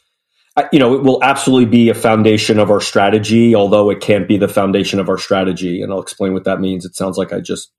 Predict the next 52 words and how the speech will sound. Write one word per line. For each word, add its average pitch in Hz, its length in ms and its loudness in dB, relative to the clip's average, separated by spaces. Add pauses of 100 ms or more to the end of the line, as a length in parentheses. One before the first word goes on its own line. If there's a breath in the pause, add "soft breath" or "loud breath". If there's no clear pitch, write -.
uh, - 300 -4 (300)
you - 120 -16
know, - 160 -14 (800)
uh, 107 100 -2
rebutted 92 440 0
my 92 120 -4
comment. 95 400 -6
But, - 220 -2 (340 soft breath)
you 131 80 4
know, 110 180 0
our 135 420 2
strategy 131 840 -2
strategically 107 800 0
is 98 160 0
X, 107 240 -2
Y, 101 240 2
and 98 180 -2
Z. 90 540 -6 (180)
And 101 180 0
we 98 120 0
know 110 300 2
where 113 160 2
we 110 120 2
wanna 101 280 0
go 101 180 2
and 95 80 -2
what 98 140 -2
we 101 80 0
wanna 98 260 -2
do. 95 340 -2
And 95 140 -4
we 98 80 -6
think 120 300 -2
we 117 100 2
have 101 160 0
a 98 40 0
good 101 200 -2
enough 101 260 -2
view 98 200 -2
of 87 100 -12
problems 98 420 -2
today 98 300 0
and 95 80 -6
coming 98 280 -4
tomorrow 95 480 -2
that 95 140 -4
we 95 100 -6
could 87 140 -16
solve 95 340 -4
and 87 80 -14
create 95 260 -8
value. 95 460 -10